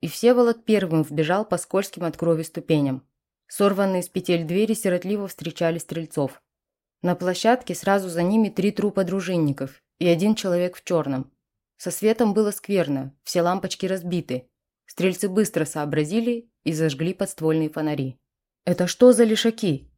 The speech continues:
изумился один из стрельцов, узрев на черном теле изуродованную маску вместо лица. «Враги», – коротко заключил Всеволод. «Их и будем бить». Стрельцы дружно закивали головами, мол, теперь понятно, на кого охотятся.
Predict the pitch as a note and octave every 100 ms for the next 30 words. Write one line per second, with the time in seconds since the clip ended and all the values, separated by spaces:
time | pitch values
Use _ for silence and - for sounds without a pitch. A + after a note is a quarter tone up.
0 | - D#3+ F#3 F#3 F3 F3 E3+ E3+ D#3 -
1 | D#3 D#3 G3 A#3 - - F#3 F3+ F3+ F3
2 | E3+ F#3 F3+ E3 D#3 G3 A#3 A#3+ - E3+
3 | E3+ F#3 F3 D#3+ D#3+ D#3 D#3+ G3 - F#3
4 | E3+ E3 E3+ E3+ E3+ D3+ C3+ - _ _
5 | _ _ - E3 G3+ F3+ D3+ C3+ _ _
6 | - D#3+ D3+ - D3 D3 D#3 D#3 D3 -
7 | E3 C#3+ C3+ C3 - _ _ - G#3+ A3
8 | F#3+ G3+ D#3 D3+ C#3 - - _ _ _
9 | _ _ _ - F3+ F3 A3+ G#3 A3+ A3
10 | F#3 E3+ F3+ E3+ E3+ D#3+ E3 E3 D3+ C3+
11 | C3+ C3 - E3+ F3+ - - E3+ G#3 G#3+
12 | G#3+ G#3+ G3 - C3+ - D3+ D#3 E3+ D#3
13 | D#3 D#3 C3 C3+ -